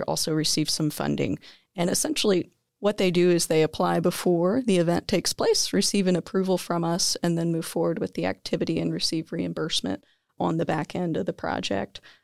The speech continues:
Some of the other interesting cost categories that are eligible that our Missouri companies, um, do utilize quite frequently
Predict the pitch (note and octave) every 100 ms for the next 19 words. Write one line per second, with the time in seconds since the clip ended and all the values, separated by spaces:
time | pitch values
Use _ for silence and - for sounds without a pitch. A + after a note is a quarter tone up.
0 | _ - B3+ C4+ F#3 F3+ - F3 - F#3
1 | - F3 E3 D#3+ E3 F#3+ - F3+ E3+ F3
2 | E3+ E3+ E3+ - E3+ E3 - E3 F3 G3
3 | G3 F#3+ F3 - F3 E3+ E3 E3 E3 -
4 | E3+ - E3+ E3 - - E3 D#3+ F3 E3+
5 | F3 F3+ E3 E3+ - E3+ - A3 - B3+
6 | C#4 C#4+